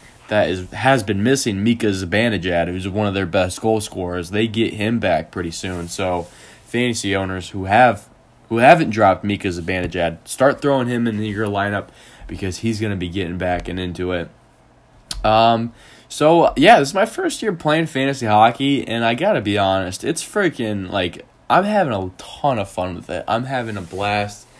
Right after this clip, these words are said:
Uh, I think the hardest thing about when you start to do fantasy hockey, baseball, basketball, is having to kinda, like, do a daily check of your lineups. And, you know, that can be, that can be kinda hard for somebody that isn't, like,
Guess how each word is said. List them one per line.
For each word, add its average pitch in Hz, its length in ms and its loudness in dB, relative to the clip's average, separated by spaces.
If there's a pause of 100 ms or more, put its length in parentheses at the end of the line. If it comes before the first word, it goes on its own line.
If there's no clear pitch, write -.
(460)
Uh, 101 260 0
I 101 40 -2
think 156 240 -4
the 131 60 -6
hardest 127 400 -2
thing 123 120 -4
about 107 420 -2
when 104 120 -6
you 101 100 -4
start 107 340 -2
to - 80 -16
do 107 280 0
fantasy 104 400 -4
hockey, 104 520 4
baseball, 104 580 0
basketball, 104 720 2 (340)
is 95 240 -4
having 127 460 2
to 120 100 0
kinda, 123 300 -2
like, 107 260 -2 (680)
do 123 200 2
a 120 40 2
daily 117 480 2
check 113 340 0
of 101 120 -4
your 95 120 -2
lineups. 104 640 0 (440)
And, 220 240 4
you 254 60 0
know, 196 160 10
that 240 160 8
can 339 160 0
be, 392 240 -6
that 302 180 8
can 359 80 0
be 403 80 2
kinda 339 300 2
hard 170 380 6
for 160 100 -6
somebody 139 340 0
that 131 220 4
isn't, 135 360 2
like, 123 280 4